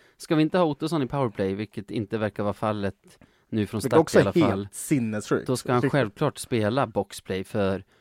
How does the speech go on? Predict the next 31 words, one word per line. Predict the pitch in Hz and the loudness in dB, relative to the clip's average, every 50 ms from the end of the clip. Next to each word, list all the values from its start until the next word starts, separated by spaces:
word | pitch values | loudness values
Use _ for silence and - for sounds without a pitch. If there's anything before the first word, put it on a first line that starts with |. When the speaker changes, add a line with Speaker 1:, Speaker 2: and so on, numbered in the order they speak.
| _ _ _ | _ _ _
Speaker 1:
han | _ - - 127 135 - | _ -4 -2 -2 -2 0
är | - 123 | 0 0
ju, | 156 151 113 101 101 98 | 0 0 0 -2 -4 -4
alltså, | - - 131 127 123 117 | -4 -4 -4 -2 -2 -2
all, | - - 120 117 | 0 0 2 2
han | 82 110 135 131 | 2 2 2 2
har | 135 135 | 2 2
ju | - | 2
alla | 123 127 107 123 135 | 2 0 2 0 0
attribut | 127 - 123 117 123 139 117 - | 0 0 -2 0 2 0 0 0
för | - 107 | -2 -2
att | 104 | 0
vara | 98 101 | 0 0
en | 98 98 | 0 0
bra | 101 104 98 98 101 98 92 - _ _ | 0 2 2 2 0 -2 -4 -8 _ _
boxplay-spelare. | - 113 117 - - - 110 101 - - 113 107 104 101 98 | -4 -4 -4 -4 -4 -6 -8 -6 -2 -2 0 0 0 0 -2
Han | 101 101 101 - _ _ _ _ _ _ _ _ _ _ _ - 113 | -4 -6 -8 -12 _ _ _ _ _ _ _ _ _ _ _ -2 0
Speaker 2:
Mm, | 113 | 0
Speaker 1:
har | 110 | 0
Speaker 2:
okej. | - | 0
Speaker 1:
spelsinnet | - 123 110 101 - - 113 104 107 104 104 98 - - | 0 0 0 0 0 0 2 2 2 2 0 -2 -6 -12
och | - - 110 | -10 -6 -4
han | 104 104 101 | -2 0 0
har | 101 101 98 98 | 0 0 0 0
arbetskapaciteten | 98 90 104 98 101 - - - 98 - 98 95 - - 98 90 - - 98 95 95 | -2 -2 -2 -4 -6 -6 -6 -8 -8 -8 -10 -8 -4 -4 -4 -4 -4 -4 -4 -4 -4
och, | - 98 98 95 95 95 90 - | -6 -6 -6 -6 -6 -6 -8 -8
liksom, | - 98 - 107 | -10 -10 -6 -4
han | 104 110 98 | -4 -2 -2
vinner | 95 110 117 98 | -2 -2 -4 -4
puckarna | 92 - - - - 95 98 95 101 | -6 -8 -14 -10 -8 -8 -8 -6 -8
och | 101 101 104 101 101 104 98 | -8 -10 -10 -10 -10 -10 -12